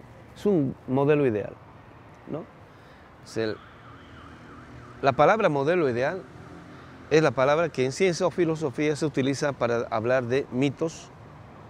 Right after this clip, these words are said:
o utopías, ¿no? Entonces, en última instancia, siempre está presupuesto un mito. ¿Qué es un mito o qué es un modelo ideal? ¿No? Es una gran narrativa que le presenta a uno todo el universo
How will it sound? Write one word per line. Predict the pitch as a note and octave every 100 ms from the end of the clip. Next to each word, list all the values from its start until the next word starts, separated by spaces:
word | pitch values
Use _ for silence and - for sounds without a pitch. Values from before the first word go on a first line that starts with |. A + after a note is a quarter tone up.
| -
o | G#2
utopías, | G#2 G2 - G#2 E3+ G2 D#2+ - - - - - -
¿no? | D#3+ - - -
Entonces, | A#2+ D3
en |
última | G#3+ F#3+ D3+
instancia, | D#3+ D#3 E3
siempre | D#3 D3+
está | C#3
presupuesto | C3 A#2 B2+ A#2+ A2+
un | G2
mito. | F#2 - - - - - - - - - -
¿Qué | G3
es | G#3+ E3
un | D#3+ D#3+
mito | G3 D3 G2+ -
o | G#2+
qué | C3+
es | A#2+
un | A#2
modelo | G#2+ G#2 G#2+ G2+
ideal? | G2+ - - - - - - - -
¿No? | C#3+ - - - - - -
Es | D#3+ F#3+ - - - - - - - - - - - - - - - - - - - - - -
una | E3+ G3+ F3 C3+
gran | C#3+ A3+ A#3+
narrativa | D3+ B2+ B2 - B2 D#3+ - - - - - - - - - - - - -
que | - D3
le | D3+
presenta | C#3 C#3+ C3 G3 G3+ D#3+ F#3 -
a | C3+
uno | D#3+ F3+ C#3 A2
todo | - A3
el | A3+
universo | F3+ D3 B2+ B2 A#2 F3+